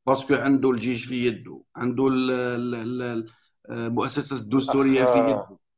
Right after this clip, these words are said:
Speaker 2: أخ عماد، راه ما بقاليش الوقت بزاف، آه، خلصت لي الباتري.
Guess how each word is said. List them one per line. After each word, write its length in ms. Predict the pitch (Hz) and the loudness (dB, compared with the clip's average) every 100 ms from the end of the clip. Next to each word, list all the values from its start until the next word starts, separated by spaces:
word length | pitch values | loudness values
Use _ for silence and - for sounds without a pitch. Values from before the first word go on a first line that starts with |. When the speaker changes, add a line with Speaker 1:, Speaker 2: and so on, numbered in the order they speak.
| _ _ _ _ _ - | _ _ _ _ _ -18
Speaker 2:
أخ 120 | - | -8
عماد، 380 | 110 117 127 107 | -6 -4 -4 -4
راه 160 | 113 113 | -4 -2
ما 100 | 113 | -4
بقاليش 500 | - 113 110 - 113 | -2 -4 -4 -8 -6
الوقت 360 | 104 - - | -6 -6 -12
بزاف، 500 | 101 82 95 117 - | -12 -8 -2 -2 0
آه، 340 | 101 87 80 - | 0 0 0 -2
خلصت 400 | - 101 - 107 | -4 -8 -6 -6
لي 60 | |
الباتري. 500 | 87 - 95 104 117 | -2 0 -2 -2 -4